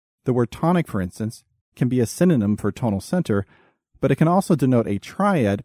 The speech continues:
built on the tonal center, or it can denote the function of various chords, as when we talk about Roman numeral six or three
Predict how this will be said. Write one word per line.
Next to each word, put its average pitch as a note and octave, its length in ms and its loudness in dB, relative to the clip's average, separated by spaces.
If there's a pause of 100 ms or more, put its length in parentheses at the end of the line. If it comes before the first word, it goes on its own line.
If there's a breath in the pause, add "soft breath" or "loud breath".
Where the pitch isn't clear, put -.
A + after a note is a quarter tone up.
built F#3 320 2
on G#2 160 -2
the F#2 80 -2
tonal G#2+ 280 -12
center, - 460 -16 (600)
or A#2+ 240 0
it A2+ 80 -4
can A#2+ 160 0
denote A2 320 0
the G2 100 -4
function E3+ 720 -2
of F#2 200 -6
various C#3 440 0
chords, - 420 -16 (540)
as A2 160 -2
when A#2+ 80 4
we A2+ 100 4
talk A#2 240 -2
about G2+ 320 0
Roman G#2+ 280 2
numeral G2 280 0
six - 520 -8
or F#2 100 -2
three C#3 540 -4